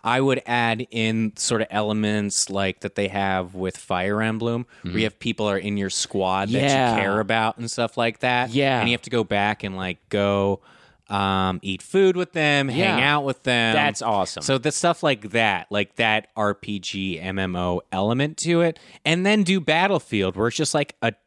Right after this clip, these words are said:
Speaker 1: ton of, like, people, or you can make, 'cause, like, that to me is way more fun. That would be difficult to do, but that to me would be way more fun experience.
Speaker 2: Yeah, that's fucking awesome.
Speaker 1: Um,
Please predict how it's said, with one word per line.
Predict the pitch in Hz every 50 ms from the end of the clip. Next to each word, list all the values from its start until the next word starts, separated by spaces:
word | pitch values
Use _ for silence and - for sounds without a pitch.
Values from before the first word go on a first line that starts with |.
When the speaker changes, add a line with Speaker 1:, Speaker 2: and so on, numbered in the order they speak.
| _ _
Speaker 1:
ton | - - - 113 120 123 120
of, | 117 113 101 90 - - -
like, | 101 98 98 -
people, | - 135 143 139 - - 143 139 135 135 135 -
or | 101 101 101 104 107 107 110 110 107
you | 104 104 107
can | - - 113 110
make, | 110 110 117 117 -
'cause, | - 131 123 123
like, | 131 127 123 - - - - - - _ -
that | 151 165 165
to | - -
me | 165 160 143
is | 113 113
way | 113 120
more | 117 110 101
fun. | - - 110 113 113
That | 107 139 139 147
would | 160 156 131
be | 151 135
difficult | 98 - 123 131 127 135 - 139 127 117 -
to | - 104
do, | 90 90 101 101 98 95 92
but | - 95 95 -
that | - 92 87 -
to | - 104
me | 95 95 92
would | 85 82
be | 87 87 85 - - -
way | - 98 92 92 95 98 98 95
more | 95 90 87 -
fun | - 90 85 80
experience. | 78 - - - - - 92 95
Speaker 2:
Yeah, | 87 92 92 82 87 -
that's | 95 - -
fucking | - 107 87 - 82
awesome. | 76 80 95 101 - - 76 - -
Speaker 1:
Um, | 104 113 113 113 113 113 113 110 110 110 110 110 110 113 117